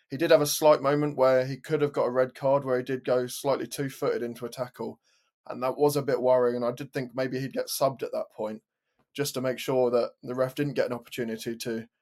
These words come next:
give him that yellow card or that red card at another opportunity. But generally, I think he did play really well, and he has done in recent weeks. He's popped up with a, a couple of goals when it's really mattered, or when we've really needed someone to come into the game and score.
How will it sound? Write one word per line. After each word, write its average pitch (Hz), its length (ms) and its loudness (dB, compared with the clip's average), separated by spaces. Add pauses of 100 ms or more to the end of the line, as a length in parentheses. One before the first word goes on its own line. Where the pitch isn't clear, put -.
(160)
give 127 140 -2
him 120 100 -2
that 113 200 -2
yellow 120 260 2
card 117 300 2
or 117 80 -2
that 113 180 2 (100)
red 117 240 -4
card 117 360 -2 (180)
at 123 100 -2
another 120 300 0
opportunity. 120 600 -6
But 117 260 4 (420)
generally, 147 420 6
I 123 100 2
think 131 200 -8
he 135 80 -4
did 131 240 -4
play 123 160 4
really 120 260 0
well, 120 280 6
and 123 100 -4
he 135 60 -6
has 143 180 2
done 123 180 0
in 117 80 -6
recent 123 320 -6
weeks. 123 300 -2
He's 123 140 -10
popped - 240 -6
up 131 120 -4
with 127 120 -4
a, 120 160 0 (320)
a 143 80 -12
couple 147 260 -4
of 123 60 -2
goals 127 320 6
when 120 100 -4
it's 117 140 -8
really 123 180 -2
mattered, 120 480 -6 (520)
or 110 100 -4
when 131 180 0
we've 120 120 -6
really 135 200 0
needed 135 300 -2
someone 120 320 -2
to - 100 -16
come 127 180 -4
into 127 200 -4
the 120 100 -6
game 120 220 0
and 113 100 -4
score. 120 400 0